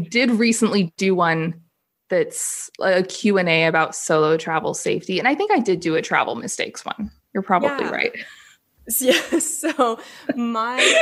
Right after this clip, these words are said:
Speaker 2: the thing that I always am, like, freaked out on your behalf for, and just when I think about doing,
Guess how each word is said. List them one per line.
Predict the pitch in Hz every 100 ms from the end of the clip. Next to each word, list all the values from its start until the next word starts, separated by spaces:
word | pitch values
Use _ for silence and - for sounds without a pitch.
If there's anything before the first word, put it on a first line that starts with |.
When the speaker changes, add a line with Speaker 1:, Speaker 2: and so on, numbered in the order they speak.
| 554 - 403 - -
Speaker 2:
the | -
thing | 269 285 330
that | 285
I | - 185 220
always | 220 202 196
am, | 190
like, | 175 165 -
freaked | - 214 196 185
out | 170 170 165 - _ _ _ _
on | 175 202 240
your | 220
behalf | 185 170 165 151 151
for, | - 165 151 -
and | 175 170 165 160 - -
just | 160 170 -
when | 160 156
I | 170
think | 165 147
about | 143 135 131 - 170
doing, | 160 151 139 135